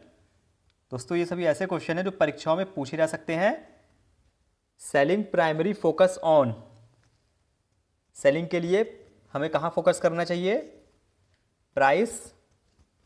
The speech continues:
प्रोडक्ट, प्लेस, प्रमोशन।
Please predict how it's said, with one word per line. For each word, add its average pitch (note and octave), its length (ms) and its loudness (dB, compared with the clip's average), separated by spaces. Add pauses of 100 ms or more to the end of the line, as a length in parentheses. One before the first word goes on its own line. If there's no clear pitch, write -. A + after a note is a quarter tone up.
(340)
प्रोडक्ट, D#3 500 2 (1040)
प्लेस, F3+ 580 0 (760)
प्रमोशन। E3 720 2